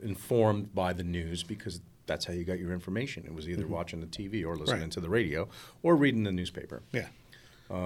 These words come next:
Speaker 2: when
Speaker 1: Um,
Speaker 2: there was such a thing.
Speaker 1: Right. And now,
Speaker 2: <laughs>
Speaker 1: now people, I don't even know, I don't see any newspapers anymore. I mean, it's very, very rare
Speaker 2: Yeah.
Speaker 1: that people read the paper.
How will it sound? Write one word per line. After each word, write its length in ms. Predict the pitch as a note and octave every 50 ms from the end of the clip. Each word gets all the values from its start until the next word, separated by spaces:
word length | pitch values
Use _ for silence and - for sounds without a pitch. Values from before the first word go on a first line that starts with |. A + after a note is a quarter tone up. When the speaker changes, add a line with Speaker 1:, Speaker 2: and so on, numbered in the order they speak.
| F#2 F#2
Speaker 2:
when 60 | F#2 F#2+
Speaker 1:
Um, 60 | F#2+
Speaker 2:
there 80 | F2+ F2
was 120 | F2 E2+
such 200 | - E2+ - -
a 20 | -
thing. 160 | - E2 - - - - - - - -
Speaker 1:
Right. 320 | G#2 B2 B2+ A#2+ F#2+ -
And 100 | - G2+
now, 120 | G2+ G#2+ G2+
Speaker 2:
<laughs> 140 | G2+ G2 G#2+
Speaker 1:
now 60 | G#2
people, 340 | G#2 A#2 A#2 A2+ A2 G2+ F#2+
I 80 | F#2+ G2+
don't 140 | A2 G2+
even 200 | F#2+ F#2 F#2 F2+ F2
know, 320 | F#2 F#2 G2 F#2+ F2 F2
I 120 | F2 F2 F2+
don't 140 | G2 F#2+
see 180 | - - G2 F#2+
any 140 | F#2 F#2 F2+
newspapers 520 | F#2 G2+ - - - D#2+ D#2 F2 E2+ D2+ D#2+
anymore. 420 | D#2 D#2 D#2 E2 E2 E2 F2 F2+ F2 F2
I 40 | E2+
mean, 160 | F2 E2+ E2+
it's 180 | F2 F2 E2 D#2+
very, 340 | D2+ D#2 F#2+ F#2 F2+ E2 D#2+
very 300 | D#2 E2+ F2 E2+ D2+ C#2+
rare 360 | C#2 C2+ C#2+ D2 C#2+ D#2+ - - - - -
Speaker 2:
Yeah. 220 | B2 G#2 F#2 F2+ - - - -
Speaker 1:
that 140 | D2+ -
people 240 | - F#2+ F2 - E2+
read 180 | E2 E2+ E2 -
the 60 | -
paper. 380 | - - E2+ D#2+ - D2+ D2+